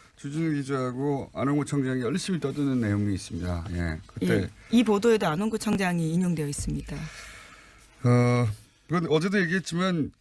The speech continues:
Speaker 1: 그 이 문건 하나만 분석해 보면 실소유주가, 이거는 이제 김재정 씨 사망 이후의 상속세 관련이거든요. 실소유주가 김재정 씨가 아니라는 건 너무나 명백하게 나오죠, 여기에. 왜냐면은 이 문건을 보면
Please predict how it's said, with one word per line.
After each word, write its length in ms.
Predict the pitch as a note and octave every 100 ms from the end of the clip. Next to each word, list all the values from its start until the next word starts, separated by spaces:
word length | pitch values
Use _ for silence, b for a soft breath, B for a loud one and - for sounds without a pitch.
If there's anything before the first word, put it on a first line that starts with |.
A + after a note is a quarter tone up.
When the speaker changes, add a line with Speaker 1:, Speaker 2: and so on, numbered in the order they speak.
| _
Speaker 1:
그 300 | D#3 D#3 A#2
이 160 | E3+ A3
문건 480 | D#3 G3+ - A#3+ G#3+
하나만 460 | G3+ G#3+ F#3+ F3+
분석해 420 | C#3 C#3+ D#3+ D3+
보면 560 | C#3+ C3 D3+ F3+ A2 F2+ b b b b b
실소유주가, 1300 | - A3+ A3+ G#3 G#3 G#3 F#3 F#3 E3+ F#3+ F#3+ E3+ - _ b b b C#3+
이거는 300 | D3+ F#3+ F#3
이제 60 | E3
김재정 420 | D#3+ G3 A#3+ A3+
씨 100 | F3+
사망 320 | D#3 F#3 F3+
이후의 260 | D#3 C#3 C3
상속세 360 | D#3 E3 D3+ B2+
관련이거든요. 720 | A2 G#2 G2 G2+ D3+ B2+ F2 b b b b b b b
실소유주가 760 | - A#3 A#3+ G3 A3+ G#3+ G3+ G3
김재정 440 | E3 F3+ G#3+ G#3+
씨가 220 | F3+ E3
아니라는 340 | C3+ G3 G#3 G3
건 100 | D#3
너무나 340 | B2 F#3+ B3+
명백하게 800 | G3+ D#3+ D#3+ C#3+ C#3 B2+ A2+ A2
나오죠, 420 | G#2 F2+ F#2 A#2 F#2
여기에. 340 | F2 F2 E2+
왜냐면은 640 | - F3+ G#3 G#3 G#3+ D#3+ - b b b b b
이 160 | - G#3
문건을 720 | F#3 G3 F#3+ G3+ F#3+ F#3+ F#3+
보면 560 | E3 D#3+ F#3+ E3 G#2+